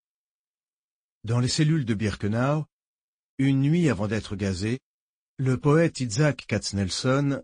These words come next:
récite un poème à son fils âgé de dix-huit ans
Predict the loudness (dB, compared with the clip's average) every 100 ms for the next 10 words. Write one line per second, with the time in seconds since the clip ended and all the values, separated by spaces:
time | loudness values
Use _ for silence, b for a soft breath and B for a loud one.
0 | -6 -6 -4 -4 -4 -4 -4 -2 0 0
1 | -2 -4 -8 -8 -8 -6 -6 -4 -4 -4
2 | -4 -6 -8 -8 -4 -4